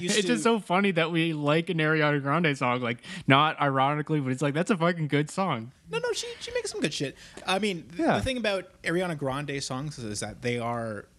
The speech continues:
Speaker 1: very much Ariana Grande songs. Like, they
Speaker 2: Yes,
Speaker 1: have that
Speaker 2: yes.
Speaker 1: idiosyncratic quality to them. You
Speaker 2: I,
Speaker 1: can
Speaker 2: I only
Speaker 1: recognize
Speaker 2: know
Speaker 1: it, like,
Speaker 2: one
Speaker 1: right
Speaker 2: other
Speaker 1: away.
Speaker 2: song. I only know the, uh, I think it's Thank You Next,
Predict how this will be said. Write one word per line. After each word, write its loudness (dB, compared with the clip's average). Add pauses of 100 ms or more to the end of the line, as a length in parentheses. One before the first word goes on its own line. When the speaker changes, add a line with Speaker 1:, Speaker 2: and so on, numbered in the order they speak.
(440)
Speaker 1:
very 0
much -6
Ariana -6
Grande -8
songs. -8
Like, -2
they 8
Speaker 2:
Yes, 6
Speaker 1:
have -4
that 2
Speaker 2:
yes. -10
Speaker 1:
idiosyncratic -6
quality -6
to -8
them. -6
You 10
Speaker 2:
I, 4
Speaker 1:
can -4
Speaker 2:
I 4
only 2
Speaker 1:
recognize 4
Speaker 2:
know 0
Speaker 1:
it, -4
like, -12
Speaker 2:
one 4
Speaker 1:
right 2
Speaker 2:
other 2
Speaker 1:
away. -2
Speaker 2:
song. 0 (260)
I 6
only 4
know 2
the, 0
uh, -2 (100)
I 0
think 2
it's -8
Thank 2
You 0
Next, -4